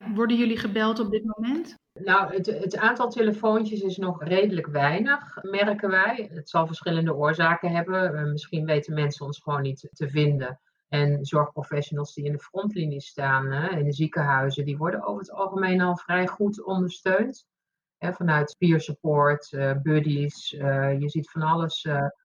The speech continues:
Speaker 2: eh, daar georganiseerd zijn. Ook
Speaker 1: Mhm.
Speaker 2: psychologische diensten daar die gesprekken voeren.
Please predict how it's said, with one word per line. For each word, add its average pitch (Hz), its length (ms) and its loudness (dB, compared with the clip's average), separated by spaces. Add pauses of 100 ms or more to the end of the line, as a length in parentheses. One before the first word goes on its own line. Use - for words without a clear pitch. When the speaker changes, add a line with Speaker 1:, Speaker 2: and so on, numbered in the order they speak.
(360)
Speaker 2:
eh, 143 260 -4
daar 143 220 4
georganiseerd 143 880 -2
zijn. 170 360 0
Ook - 180 -8
Speaker 1:
Mhm. 214 420 -2 (140)
Speaker 2:
psychologische 143 760 -4
diensten 151 460 2
daar 156 320 4
die 151 260 -2
gesprekken 165 520 0
voeren. 156 560 -2